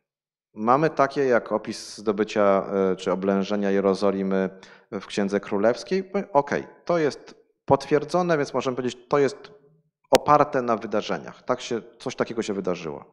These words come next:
Ale tu mamy tak, że jeden historyk powie,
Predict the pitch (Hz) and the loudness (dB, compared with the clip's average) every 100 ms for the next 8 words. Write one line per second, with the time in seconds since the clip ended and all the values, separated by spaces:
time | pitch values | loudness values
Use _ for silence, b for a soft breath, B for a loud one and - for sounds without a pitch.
0 | _ B B B B B B _ _ 220 | _ B B B B B B _ _ 0
1 | 202 - - 214 90 87 - - _ _ | 0 0 0 4 4 0 -6 -20 _ _
2 | _ 120 135 147 147 156 156 143 135 - | _ -6 -2 -2 4 2 2 0 0 0
3 | - - - 113 147 143 131 123 - 117 | -6 -20 -14 0 4 4 2 -2 0 0
4 | 110 - 104 104 98 | 2 0 2 4 2